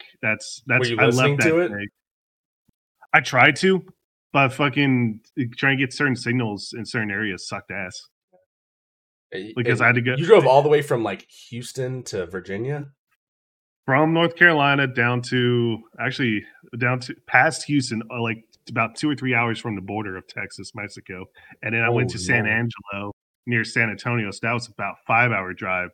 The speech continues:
Speaker 1: because my brother working there and then my parents was camping there. Oh, it was a long-ass drive, but I survived it.
Speaker 2: Yeah.
Speaker 1: <laughs>
Speaker 2: I remember when I drove
Speaker 1: Yeah.
Speaker 2: my w-, wife, my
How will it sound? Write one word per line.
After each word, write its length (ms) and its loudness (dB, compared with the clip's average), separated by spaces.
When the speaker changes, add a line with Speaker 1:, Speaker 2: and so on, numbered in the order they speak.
Speaker 1:
because 280 -8
my 80 -12
brother 420 -6
working 300 -2
there 140 -4
and 100 -8
then 120 -8
my 160 -8
parents 320 -4
was 120 -16
camping 500 -6
there. 240 -10
Oh, 80 4
it 80 4
was 160 6
a 40 0
long-ass 460 6
drive, 320 2
but 140 -4
I 80 2
survived 400 -6
it. 80 -8
Speaker 2:
Yeah. 320 2
Speaker 1:
<laughs> 400 -2
Speaker 2:
I 80 -6
remember 220 0
when 100 2
I 80 2
drove 240 -2
Speaker 1:
Yeah. 80 -10
Speaker 2:
my 320 -4
w-, 160 -20
wife, 420 -2
my 220 -10